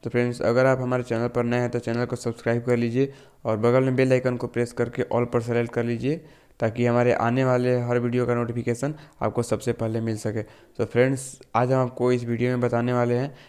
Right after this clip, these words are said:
YouTube पर शॉर्ट्स कैसे बनाए जाते हैं और मतलब,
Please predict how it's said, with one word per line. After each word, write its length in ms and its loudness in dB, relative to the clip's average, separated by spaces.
YouTube 400 0
पर 140 4
शॉर्ट्स 400 -2
कैसे 320 0
बनाए 260 0
जाते 300 0
हैं 140 -2
और 240 0
मतलब, 360 -6